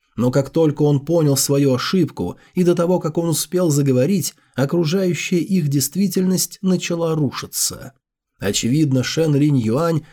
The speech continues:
привёл в порядок свои мысли и, сохраняя самообладание,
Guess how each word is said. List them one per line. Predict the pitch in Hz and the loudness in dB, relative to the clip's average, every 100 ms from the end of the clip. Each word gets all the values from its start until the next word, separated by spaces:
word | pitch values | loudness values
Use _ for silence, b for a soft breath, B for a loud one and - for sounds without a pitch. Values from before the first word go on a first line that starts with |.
| B | B
привёл | 175 165 180 175 | -2 0 0 -2
в | - | -2
порядок | 147 165 170 160 | -2 0 0 -2
свои | - 160 156 | -2 -2 0
мысли | 160 190 160 - 190 - - b b | 0 0 0 -2 -6 -10 -16 b b
и, | 175 | 0
сохраняя | - - 160 170 185 160 | 0 -2 -2 0 0 0
самообладание, | - 180 160 131 117 110 113 185 139 92 90 | 0 0 0 0 0 -2 0 0 -2 -4 -6